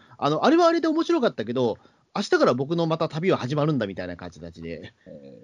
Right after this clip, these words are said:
Speaker 2: ー。
Speaker 1: なんか、すぐ頭切り替えちゃうんですよ、最近は。
Speaker 2: そのさ、切り替えたいと思っても切り替えれなくてさ、あのー、まあ、うーん、あとあれですね、あの、音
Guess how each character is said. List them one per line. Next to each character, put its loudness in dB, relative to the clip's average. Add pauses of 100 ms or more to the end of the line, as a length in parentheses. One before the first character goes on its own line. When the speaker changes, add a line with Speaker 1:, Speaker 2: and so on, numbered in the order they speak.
(560)
Speaker 2:
ー。 -2
Speaker 1:
な 6
ん 4
か、 2
す 4
ぐ 6
頭 4
切 -4
り 0
替 4
え 2
ち -4
ゃ -6
う -12
ん -12
で -14
す -20
よ、 -14 (160)
最 -8
近 -10
は。 -8 (500)
Speaker 2:
そ -8
の -6
さ、 -4 (100)
切 -6
り -4
替 -2
え -8
た -2
い 2
と 0
思 -2
っ -6
て -8
も -8
切 -8
り 2
替 8
え 4
れ 4
な 2
く -16
て -12
さ、 -10 (140)
あ -4
の -8
ー、 -8
ま 8
あ、 4 (460)
う -14
ー -6
ん、 -20 (480)
あ 6
と 6
あ 6
れ 4
で 2
す -4
ね、 2
あ 2
の、 -2
音 6